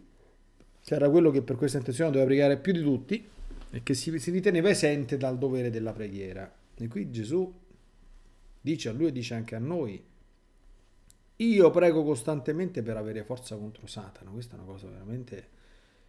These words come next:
eh, sconvolgente. Gesù che prega per avere forza contro Satana, pur avendo in quanto Dio l'impero di, <laughs> di, di abbatterlo e di atterrirlo in qualunque momento.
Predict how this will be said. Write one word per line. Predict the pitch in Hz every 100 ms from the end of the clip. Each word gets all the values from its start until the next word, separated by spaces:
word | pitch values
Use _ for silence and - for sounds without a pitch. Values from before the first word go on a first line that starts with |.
| _ _ _ _
eh, | - 98 87 85 90 - -
sconvolgente. | - 104 101 107 117 156 107 - - - _ _ _ _ _ _ _ _ _ _ _ _ _ _ _ _ 107
Gesù | 104 180
che | 180
prega | 107 - 156 120 101
per | 98 107
avere | 107 123 120
forza | - - 107
contro | 131 120 104
Satana, | - 127 101 - 92 - _ _ _ _
pur | - 160
avendo | 175 170 156 123
in | 120
quanto | 117 139 123 156
Dio | 127 135 139 113 104 - _ _ _ _ -
l'impero | 120 127 131 120 165 160 143 131
di, | 127 127
<laughs> | 123 - 120 120 - _ _
di, | 120 127
di | 120
abbatterlo | 135 123 160 156 143 120 123
e |
di | 117
atterrirlo | 117 127 123 147
in | 113
qualunque | 104 110 120 117
momento. | 110 120 127 95 - - -